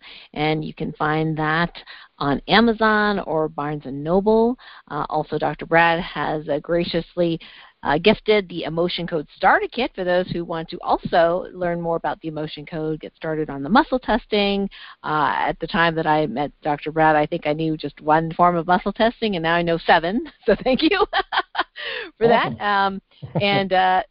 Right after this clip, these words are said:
Speaker 1: so I went kinda nuts with the, the Emotion Code book, um, and, uh, kept releasing thousands of, of emotions. So you can get that one at karen can dot com forward slash emotion code, all one word, uh, for that free kit.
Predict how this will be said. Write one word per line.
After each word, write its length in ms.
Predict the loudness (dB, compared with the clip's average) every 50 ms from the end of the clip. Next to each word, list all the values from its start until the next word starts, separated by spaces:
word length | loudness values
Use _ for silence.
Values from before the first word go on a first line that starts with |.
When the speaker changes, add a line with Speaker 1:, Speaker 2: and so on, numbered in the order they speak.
| _ -4
Speaker 1:
so 100 | -2 0
I 120 | 0 0
went 240 | 0 -2 -4 -6 -4
kinda 240 | -2 -2 -2 -2 -2
nuts 380 | 0 2 2 0 0 _ -6 -8
with 140 | -8 -8 -4
the, 220 | -2 0 0 0 -2
the 80 | -4 -6
Emotion 340 | -6 -6 -6 -8 -10 -12
Code 260 | -8 -6 -6 -6 -6 -2
book, 260 | 0 0 0 -2 -6 -14 -12
um, 340 | -10 -8 -8 -6 -8 -8 -8
and, 340 | -8 -8 -6 -6 -6 -6 -4
uh, 200 | -4 -4 -4 -4 -6 -10 -16 _ _ _ _
kept 280 | -4 -2 -2 -2 -2 -4
releasing 520 | -6 -4 -4 -6 -8 -8 -8 -6 -6 -8 -8 0 4
thousands 580 | 6 6 6 6 4 2 -2 -8 -10 -10 -10
of, 200 | -10 -12 -12 -14 -18 -20 -14
of 140 | -14 -12 -10
emotions. 480 | -10 -8 -6 -6 -6 -6 -6 -4 -6 -6 -6 -10 -20 -20 -20 _ _
So 80 | 0 0
you 120 | 0 2
can 120 | 2 2 2
get 140 | 2 2 2
that 220 | 2 2 2 0
one 280 | 0 0 0 0 -2 -2
at 80 | -6
karen 260 | -8 -8 -6 -6 -6 -6
can 240 | -4 -4 -4 -4
dot 200 | -4 -6 -6 -4
com 260 | -4 -2 -2 -2 -2 0
forward 280 | 2 2 2 2 0 -2
slash 260 | -2 -2 -2 -2 -4 -6 -4
emotion 520 | -2 -2 0 0 0 -2 -4 -6 -10 -10
code, 420 | -8 -4 -2 0 0 0 0 -2 -4
all 240 | -6 -6 -4 -6
one 180 | -6 -8 -8 -8
word, 300 | -6 -6 -4 -4 -4 -6 -8 _ -20 -20 -20 -20 -20 -16 -6 0
uh, 320 | 2 4 6 6 4 2 0 0
for 140 | 0 0
that 260 | 2 2 0 0 -2 -4 -8 _
free 140 | -10 -10
kit. 260 | 0 2 2 2 2